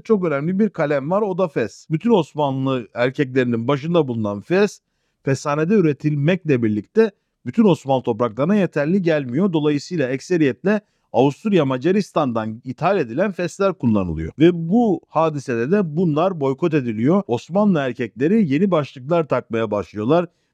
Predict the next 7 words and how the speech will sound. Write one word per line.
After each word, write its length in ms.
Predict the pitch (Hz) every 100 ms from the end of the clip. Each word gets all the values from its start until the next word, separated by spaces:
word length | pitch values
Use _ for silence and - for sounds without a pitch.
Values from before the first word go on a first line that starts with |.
| -
Bazıları 500 | 143 156 147 170 160
eskisi 440 | 131 - 151 170
gibi 220 | 139 160
keçe 320 | 139 135 156
külaha, 460 | 151 131 117 147 175
arakiyeye 600 | 131 131 - 127 139 143
dönüyorlar. 500 | 123 110 104 135 180